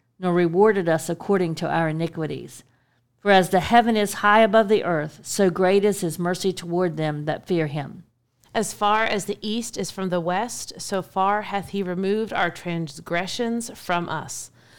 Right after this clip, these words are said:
Speaker 2: Like as a father pitieth his children, so the Lord pitieth them that fear him. For he knoweth our frame, he remembereth that we are dust.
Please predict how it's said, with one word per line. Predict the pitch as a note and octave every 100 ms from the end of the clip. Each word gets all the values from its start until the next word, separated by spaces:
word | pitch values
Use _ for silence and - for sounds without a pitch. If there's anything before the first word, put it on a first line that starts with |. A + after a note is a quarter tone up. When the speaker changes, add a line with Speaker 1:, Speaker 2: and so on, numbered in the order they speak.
| - - -
Speaker 2:
Like | A3+ A#3
as | A#3
a | A3
father | - A3 A3+ B3+
pitieth | B3 A3 A#3 A#3 A#3
his | A#3+ B3+ -
children, | - F3+ E3 D#3+ E3
so | - G3
the | F3 F3+
Lord | F3+ F#3+ G3 F3+
pitieth | - G#3+ G#3+ G#3 -
them | F#3+ F#3
that | F3+ F3+
fear | - E3 D#3
him. | D3+ D3 C#3 C3 _ _ _ _ _
For | - G3+
he | F#3 A3+
knoweth | G#3+ G3+ G3+ A3 A3+ -
our | A3+ A3
frame, | G#3+ - E3+ D#3 D3 D3+ C#3+ _ _
he | - G3
remembereth | F#3+ F#3 F3+ G3 F#3+ E3 C#3+ C#3+
that | D#3 E3 D3+
we | D#3+
are | D#3
dust. | D#3 D3 C3+ - - -